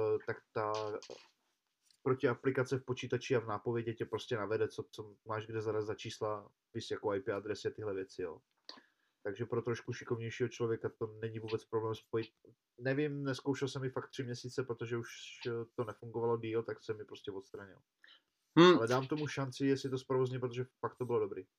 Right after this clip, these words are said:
Speaker 2: Já by, já bych se tady hrozně rád jako připojil, nicméně se budu spíš držet tématu. A
Speaker 1: Hmm.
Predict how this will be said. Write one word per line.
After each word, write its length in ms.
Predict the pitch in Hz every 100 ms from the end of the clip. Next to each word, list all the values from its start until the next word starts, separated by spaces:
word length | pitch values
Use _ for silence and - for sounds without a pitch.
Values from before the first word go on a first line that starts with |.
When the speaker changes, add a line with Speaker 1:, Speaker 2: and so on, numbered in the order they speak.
| - - - -
Speaker 2:
Já 120 | 139
by, 180 | 160 -
já 100 | 135
bych 140 | 131 143
se 100 | -
tady 360 | 196 196 196 -
hrozně 460 | 127 143 135 156 151
rád 240 | 151 151
jako 500 | 160 165 156 135 117 117 107 - _ _ -
připojil, 640 | - 160 143 143 143 156
nicméně 1400 | 156 143 139 147 139 147 156 151 151 156 156 156 156 156 156 - -
se 140 | 147
budu 220 | 139 156
spíš 340 | - - 160 127
držet 320 | 127 156 175
tématu. 540 | 220 185 135 - 78 - _ - - - - - -
A 340 | 123 120 120
Speaker 1:
Hmm. 100 | 123